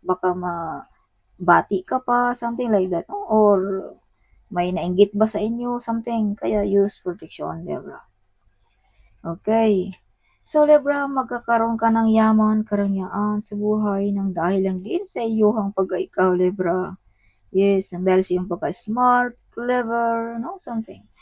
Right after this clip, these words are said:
Or nang dahil sa iyong pagka-focus at determinasyon sa buhay. Yes, kaya ikaw ay, ah, kumbaga,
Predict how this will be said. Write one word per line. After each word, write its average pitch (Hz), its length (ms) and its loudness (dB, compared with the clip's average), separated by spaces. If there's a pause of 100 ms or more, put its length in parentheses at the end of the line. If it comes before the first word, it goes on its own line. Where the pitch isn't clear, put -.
(320)
Or 220 220 2
nang 214 160 0
dahil 202 240 2
sa 196 160 0
iyong 196 340 0
pagka-focus - 1300 -4
at 220 180 0
determinasyon 190 1300 -2
sa 185 160 -6
buhay. 175 720 -4 (480)
Yes, 190 520 0
kaya 190 360 4
ikaw 190 440 2
ay, 185 140 4 (920)
ah, 185 480 0
kumbaga, 262 440 -4